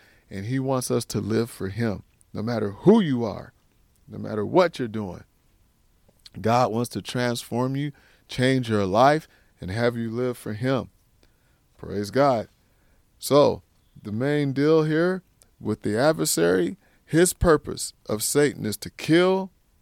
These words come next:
steal, and destroy. He's a thief. And as a thief, thieves slaughter for one, uh, for any purpose.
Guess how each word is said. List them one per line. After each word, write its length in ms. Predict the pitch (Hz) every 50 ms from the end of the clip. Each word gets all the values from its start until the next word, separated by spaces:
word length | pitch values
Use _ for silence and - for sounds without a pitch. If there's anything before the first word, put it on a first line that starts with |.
| _ _ _ _ _
steal, 800 | - - - - _ - 151 170 175 175 170 170 160 160 170 - _ _ _ _ _ _ _ _ _ _
and 200 | - - 107 104
destroy. 640 | - 98 92 - - - - 127 143 131 113 101 -
He's 280 | - 98 120 139 143 143
a 80 | 139
thief. 540 | 139 - - 220 262 247 160 - - - _ _ _ _ _ _ _ _ _ _ _ _ _ _ _ _ _ -
And 180 | - 113 120
as 180 | 135 147 139 131
a 60 | 131
thief, 460 | 123 - - 165 190 202 202 - - _ _ _ _ _ _ _ _
thieves 380 | _ _ 151 175 170 147 -
slaughter 800 | - - - - 135 131 147 160 175 165 156 135 104 101 95 - - _ _
for 160 | - 101 104
one, 340 | 104 113 135 151 156 147 - _ _ _ -
uh, 140 | 110 101 - _ _ _
for 260 | - - 117 117 104
any 260 | 117 156 185 165 147
purpose. 640 | - - 135 127 110 104 - - - - - - -